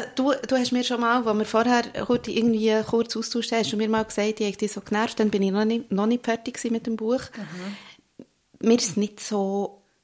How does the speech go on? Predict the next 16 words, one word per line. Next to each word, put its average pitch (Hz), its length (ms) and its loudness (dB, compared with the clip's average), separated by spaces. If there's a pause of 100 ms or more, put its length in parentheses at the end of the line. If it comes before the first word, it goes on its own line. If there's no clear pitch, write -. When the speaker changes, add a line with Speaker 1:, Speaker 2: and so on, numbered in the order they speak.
(180)
Speaker 1:
mir 202 180 4
hat 196 80 0
sie 196 80 0
Speaker 2:
Ja. 185 40 8
Speaker 1:
nicht 208 200 2
so 185 480 4
wahnsinnig 180 640 0
genervt. - 420 -4
Es 202 140 2
ist 214 100 6
einfach 214 220 4
so 214 160 4
ein 214 40 -8
bisschen 220 260 6
das, 220 260 0
was 185 280 6